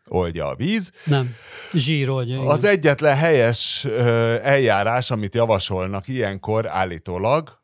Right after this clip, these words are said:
Speaker 1: hogy a páciensnek mondani kell, hogy minél gyakor-, gyakrabban pislogjon, mert hogy a könny az viszont jó.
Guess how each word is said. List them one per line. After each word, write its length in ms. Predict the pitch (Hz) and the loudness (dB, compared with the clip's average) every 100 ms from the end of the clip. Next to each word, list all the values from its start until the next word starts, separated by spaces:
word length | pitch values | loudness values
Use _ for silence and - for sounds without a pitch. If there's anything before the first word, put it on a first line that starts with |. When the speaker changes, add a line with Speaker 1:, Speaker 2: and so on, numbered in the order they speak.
| _ | _
Speaker 1:
hogy 360 | - 120 110 | 0 0 0
a 120 | 98 | -6
páciensnek 580 | 110 123 110 113 101 110 | 0 0 0 -4 -6 -4
mondani 320 | 110 110 104 | -4 -4 -4
kell, 120 | 95 107 | -4 -4
hogy 80 | |
minél 240 | 107 107 98 | -2 -2 0
gyakor-, 440 | 98 98 104 69 | 0 -2 -4 -8
gyakrabban 500 | 113 107 101 82 87 | -4 -2 -2 -6 -6
pislogjon, 680 | - 120 170 165 156 170 156 - | -6 -6 2 2 4 2 0 -2
mert 180 | 110 | -2
hogy 140 | 110 110 | 0 0
a 60 | |
könny 340 | 107 127 113 104 | 0 2 2 0
az 180 | 95 87 | -2 -4
viszont 420 | 87 95 90 87 | -8 -8 -8 -6
jó. 300 | 90 65 | -6 -6